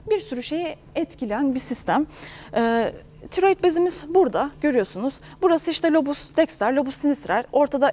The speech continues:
isthmus tiroidea glandula var. Ee, bazen piramidus oluyor, çoğunlukla da olmuyor. Ee, beslenmesi bütün damarları gözükmüyor ama arteria carotis externa'dan şurada arteria tiroidea superior çıkıyor.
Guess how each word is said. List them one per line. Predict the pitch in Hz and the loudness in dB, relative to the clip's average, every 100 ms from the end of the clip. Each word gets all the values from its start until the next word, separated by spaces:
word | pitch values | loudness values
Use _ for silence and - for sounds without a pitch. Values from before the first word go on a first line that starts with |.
| - | 0
isthmus | 277 254 - | -4 -6 -4
tiroidea | 254 254 240 226 | 0 2 4 4
glandula | 240 233 233 180 | 4 2 2 0
var. | 156 277 - - - - | 2 0 -2 -20 -20 -4
Ee, | 254 269 | -2 4
bazen | 349 269 294 - - - | 4 4 2 0 -6 -2
piramidus | 359 277 254 - | 2 2 0 0
oluyor, | 240 185 233 - - - | 0 2 0 -2 -10 -12
çoğunlukla | - 262 208 214 | -2 -2 0 0
da | 202 | 4
olmuyor. | 240 226 180 170 262 - - - - - | 4 2 0 0 0 0 -10 -20 -14 -6
Ee, | 247 247 240 233 233 220 - - | -2 0 0 0 0 -2 -8 -8
beslenmesi | 269 339 330 349 339 330 - 339 - | 2 2 4 2 4 2 0 -2 -2
bütün | 269 311 349 330 - 262 | -4 -2 0 0 -2 2
damarları | 311 320 320 320 | 4 6 4 4
gözükmüyor | 302 302 302 220 277 | 4 0 0 0 4
ama | 302 285 - | 4 2 2
arteria | 320 339 339 | 2 4 2
carotis | 311 330 320 - | 2 0 0 -4
externa'dan | - - 330 294 220 285 | -4 -2 0 0 2 0
şurada | 294 277 269 | -2 2 2
arteria | 285 302 285 | 4 2 0
tiroidea | - 285 269 277 | 2 0 0 -2
superior | - - 262 262 | -2 -2 2 0
çıkıyor. | - - 160 240 | -2 -6 -2 -2